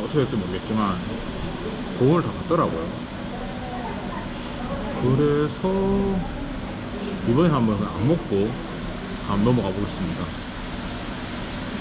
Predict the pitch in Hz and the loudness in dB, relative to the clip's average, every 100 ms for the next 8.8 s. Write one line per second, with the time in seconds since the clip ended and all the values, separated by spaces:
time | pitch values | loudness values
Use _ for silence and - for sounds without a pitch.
0 | - 226 110 127 143 110 110 127 156 185 | -2 -2 2 2 4 4 6 6 6 6
1 | 208 214 233 226 151 123 120 107 104 113 | 6 6 6 6 4 4 4 4 2 4
2 | 131 120 160 139 131 - 87 87 82 - | 4 4 2 2 0 0 0 0 -4 -6
3 | - - - - - - - - - - | -6 -6 -6 -6 -6 -6 -6 -6 -4 -4
4 | - - - 95 95 120 107 - 160 120 | -4 -4 -2 0 2 2 2 4 2 4
5 | 110 95 95 120 120 117 131 - 151 120 | 4 4 4 4 4 4 2 2 4 4
6 | 87 92 127 - - - - 254 220 247 | 2 0 -4 -4 -4 -4 -4 -2 -2 -2
7 | 233 - 135 139 104 90 104 - 139 165 | -4 -2 0 0 0 0 -2 0 0 2
8 | 170 104 101 104 - 180 165 | 2 2 0 2 2 4 4